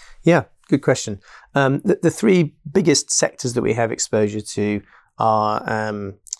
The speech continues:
healthcare, uh, financials, consumer staples at the moment. And the fourth one is information technology.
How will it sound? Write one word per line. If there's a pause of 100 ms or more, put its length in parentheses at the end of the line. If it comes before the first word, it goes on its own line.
(260)
healthcare, (520)
uh, (540)
financials, (560)
consumer
staples
at
the
moment. (720)
And (220)
the
fourth
one
is (120)
information
technology.